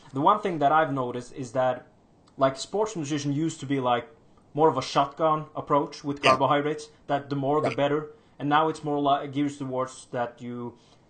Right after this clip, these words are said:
Speaker 1: customize it based on the
Speaker 2: Yes.
Speaker 1: demands that you have and that you periodize it during the week. And I think that's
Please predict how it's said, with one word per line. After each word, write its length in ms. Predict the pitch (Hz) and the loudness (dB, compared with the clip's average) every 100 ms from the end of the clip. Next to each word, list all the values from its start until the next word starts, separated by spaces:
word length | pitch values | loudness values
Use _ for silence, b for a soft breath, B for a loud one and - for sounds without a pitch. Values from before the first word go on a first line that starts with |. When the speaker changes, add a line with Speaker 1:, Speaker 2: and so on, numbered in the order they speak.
| _ | _
Speaker 1:
customize 540 | - 175 180 160 151 151 | -2 -2 0 0 0 -4
it 100 | 139 | -4
based 280 | 143 143 | -4 -4
on 420 | 139 131 127 123 120 b | -4 -4 -4 -6 -12 b
the 100 | - | -10
Speaker 2:
Yes. 160 | 123 131 | 0 2
Speaker 1:
demands 300 | 151 175 165 | 4 2 0
that 160 | 151 139 | -8 -6
you 100 | 131 | -2
have 400 | 139 139 139 139 | 0 2 0 -4
and 300 | 123 123 123 | -8 -8 -6
that 180 | 127 123 | -8 -6
you 80 | 131 | -8
periodize 560 | 151 143 135 131 123 | -4 -4 0 0 -2
it 140 | 123 117 | -6 -12
during 280 | 123 120 117 | -10 -10 -10
the 80 | |
week. 220 | 107 104 131 | -12 -12 -6
And 100 | 143 | -4
I 120 | 175 | -2
think 300 | - 185 - | -4 -10 -2
that's 420 | 147 143 - - | 0 0 -4 -18